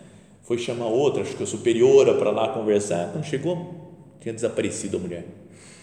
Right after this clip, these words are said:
Falou, "Ué, por onde foi? Não vi abrir a porta, não vi sair nada." Abriram, chegaram lá pra procurar, tuf, a mulher tava grudada no teto. Dá medo, né? <laughs> Você fala, "Tá louco, né?" Tipo o demônio lá que levantou a mulher, fez levitar, "Sai fora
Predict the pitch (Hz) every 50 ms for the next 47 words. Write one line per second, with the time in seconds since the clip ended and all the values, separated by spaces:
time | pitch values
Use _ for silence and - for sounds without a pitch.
0 | 294 294 - - - - 139 180 - - - - - - - - - - _ _
1 | - - 135 175 170 - - - - 180 143 101 95 120 139 120 - - 120 -
2 | - 139 156 156 - 113 117 135 - - - - - - 143 - 165 - - -
3 | - - - - - - - - - _ _ _ _ - 120 110 - 120 135 143
4 | - - - 123 117 123 127 120 113 120 123 - 117 - - 135 - - 113 143
5 | 156 147 - - - - - - - - - - 110 107 98 107 110 117 113 117
6 | 113 117 104 98 101 101 104 107 104 104 104 - 90 90 87 - - - - -
7 | - - - - - - - - - - - 104 101 113 104 95 113 117 113 104
8 | 135 147 151 - - 156 - 151 135 - - 139 - 131 120 131 131 117 123 127
9 | - - - - - - - - - - - - - - - - 131 127 147 139
10 | 127 135 113 104 120 123 117 117 104 104 104 - 120 113 113 110 113 107 101 104
11 | - 117 104 101 101 104 101 - 113 104 101 101 - 101 104 - - - 107 104
12 | 101 98 98 101 98 101 98 101 - 101 98 98 - - - - - - - -
13 | - - - - - 90 95 - - - 87 82 78 78